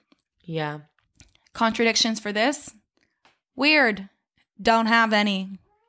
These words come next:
Speaker 1: Don't have animals?
Speaker 2: No, I don't have any, like, contradictions to this
Speaker 1: Oh,
Speaker 2: theory.
Speaker 1: 'cause
Speaker 2: Like,
Speaker 1: that's
Speaker 2: I,
Speaker 1: what it is.
Speaker 2: like, I, like, yeah. Theory five, a similar theory, but with radiological weapons. And this could be from a supernatural force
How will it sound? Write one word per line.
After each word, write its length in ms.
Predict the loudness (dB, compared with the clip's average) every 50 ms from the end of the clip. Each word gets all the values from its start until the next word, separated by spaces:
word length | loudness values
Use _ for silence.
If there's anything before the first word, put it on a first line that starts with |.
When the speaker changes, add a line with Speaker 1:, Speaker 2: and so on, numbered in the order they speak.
| _ _
Speaker 1:
Don't 100 | -12 -10
have 180 | -10 -10 -10 -10
animals? 600 | -10 -8 -6 -4 -2 0 0 0 -2 -4 -6 -2 0
Speaker 2:
No, 240 | 2 2 2 2
I 160 | 0 -2 -2 0
don't 160 | 0 2 2
have 120 | 2 0
any, 240 | 0 0 -2 0 0
like, 140 | 0 -2 0
contradictions 600 | 0 -2 -2 -2 -2 -4 -4 -4 -6 -6 -8 -8
to 60 | -4
this 100 | -2 0 0
Speaker 1:
Oh, 80 | 0
Speaker 2:
theory. 240 | 0 -2 -4 -8 -10 -8
Speaker 1:
'cause 80 | -4
Speaker 2:
Like, 100 | -4 -2 0
Speaker 1:
that's 260 | 0 0 0 0 -2
Speaker 2:
I, 20 |
Speaker 1:
what 120 | -4 -6 -6
it 100 | -6 -6
is. 360 | -8 -8 -10 -14 -18 -18 -20 _ _
Speaker 2:
like, 220 | -2 0 0 0 0
I, 280 | 0 0 0 -2 -4
like, 280 | -4 -6 -6 -8 -12 -18
yeah. 360 | -18 -12 -8 -6 -6 -8 -8 -14 _ _ _ _ _ _ _ _ _ _ _ _ _ _ -4
Theory 220 | -2 0 2 2
five, 500 | 2 2 0 0 2 2 2 0 0 -2 -8 -14 -14 -16 _ _ _ -6
a 80 | -2 -2
similar 380 | 0 0 2 2 2 2 2
theory, 560 | -2 -6 -8 -8 -8 -8 -6 -6 -8 -8 -10 _ _ _ _ _ _ _ -2
but 100 | 0 0 0
with 220 | 0 -2 -4 -2
radiological 800 | -2 0 0 2 2 2 4 4 2 2 0 -4 -4 -4 -4 -2
weapons. 680 | -2 -2 -4 -4 -6 -10 -12 -12 -12 -10 -10 -10 -10 -12 _ _ _ _ _ _ _ _ _ _ _
And 440 | -4 -2 -2 0 0 -2 -2 -4 -4 -2
this 240 | 0 0 0 0
could 220 | 0 -2 -4 -2 -2
be 180 | -2 -2 -4 -4
from 360 | -4 -4 -4 -4 -4 -4 -6
a 160 | -8 -8 -8
supernatural 600 | -6 -6 -6 -6 -8 -10 -10 -10 -12 -14 -16 -16
force 540 | -12 -6 -4 -2 0 0 -2 -2 -6 -8 -12